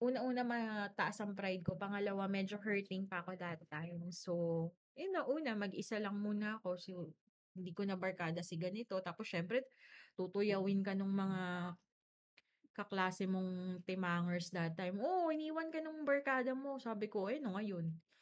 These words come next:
Ano, affected kayo?" Ganon. Oo, bitchesa pa ako nun. Tapos, tawag dito, mer-, I have yung, yung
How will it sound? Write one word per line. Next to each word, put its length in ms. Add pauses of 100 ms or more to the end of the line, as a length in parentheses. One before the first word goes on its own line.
(360)
Ano, 240
affected 520
kayo?" 320
Ganon. 520
Oo, 400
bitchesa 480
pa 200
ako 160
nun. 140 (460)
Tapos, 400
tawag 400
dito, 640
mer-, 280
I 160
have 240 (120)
yung, 560 (280)
yung 240